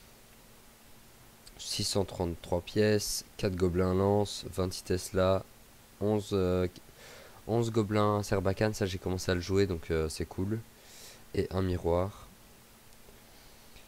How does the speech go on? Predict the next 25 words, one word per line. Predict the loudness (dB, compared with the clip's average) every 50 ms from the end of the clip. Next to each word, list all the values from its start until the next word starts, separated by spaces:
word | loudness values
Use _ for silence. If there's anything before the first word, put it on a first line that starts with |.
| -20 -20 -20 -20 -20 -20 -20 -20 -20 -20 -20 -20 -20 -20 -20 -20 -20 -16 -12
Six | -8 -6 -2 2
cent | 4 4
vingt-huit | 4 4 2 0 -4 -6
pièces, | 0 2 4 4 4 2 0 -2 -4 -4 -4 -4 -4 -4 -6 -6 -6 -2
deux | 2 2 2
fripons, | 2 0 -4 -6 -4 -2 0 2 2 4 4 2 2 0 -4 -8 -18 -20 -20 -20 -20 -20 -20 -20 -20 -6 0
deux | 2 2 4 4
électro-esprits, | 2 0 0 0 0 0 0 -2 -4 -4 0 0 2 2 2 0 -2 -6 -12 -20 -18 -16 -6
vingt-huit | -2 0 2 2 2 0 -2 -4
squelettes, | -2 0 2 4 4 6 6 4 4 2 -2 -8 -12 -12 -12 -16 -20 -20 -14
dix | -12 -10 -6 -4 0 2
mini | 2 2 2
P | 2 2 0
K, | 0 2 2 2 2 0
dix | -2 -4
mi-, | -6 -6 -6 -6 -4
des | -2 -2
mini | -2 -2 -2 -4
P | -4 -6 -6
K, | -6 -4 -6 -6
c'est | -8 -8
toujours | -6 -4 -4 -2
bon | -2 0 0 -2
à | -2
prendre. | -4 -4 -4 -2 -2 -2 -4 -6